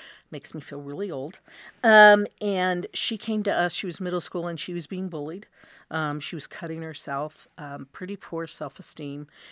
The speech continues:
And the counselor said, "You know, we really need some intervention. We really need your help." And so Cheyenne came, and we very quickly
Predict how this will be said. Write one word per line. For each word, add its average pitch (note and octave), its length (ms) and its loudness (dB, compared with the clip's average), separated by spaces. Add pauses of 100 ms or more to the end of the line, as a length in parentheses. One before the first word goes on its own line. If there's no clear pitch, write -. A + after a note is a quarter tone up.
(180)
And D#3+ 180 -6
the D3+ 60 -6
counselor D#3 460 -8
said, D3+ 500 -8
"You E3 140 -8
know, C#3+ 400 -8
we E3 260 -12
really D3 300 -6
need C#3+ 260 -6 (540)
some E3 200 -6
intervention. C3 540 -8
We B2+ 80 -12
really C3+ 300 -10
need B2+ 260 -10
your C3+ 80 -16
help." D3+ 340 -6
And D3 160 -14
so D#3+ 160 -8
Cheyenne F#3 460 -6
came, D#3+ 320 -8
and D3 160 -10 (380)
we G#3+ 100 -2
very G#3+ 260 0
quickly F3+ 800 -4